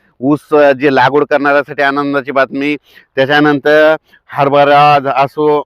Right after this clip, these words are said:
हरभरा असो, या, ह्या हरभऱ्याला ज्यावेळेस आभाळ येईल त्यावेळेसच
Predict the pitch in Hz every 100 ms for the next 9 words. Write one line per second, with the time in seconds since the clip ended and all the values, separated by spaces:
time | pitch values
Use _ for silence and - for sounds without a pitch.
0 | - 123 120 123 135 143 143 139 - 151
1 | 139 135 139 120 127 113 143 135 123 143
2 | 135 123 147 156 _ _ _ 113 139 147
3 | 160 139 135 156 160 156 151 123 139 160
4 | 170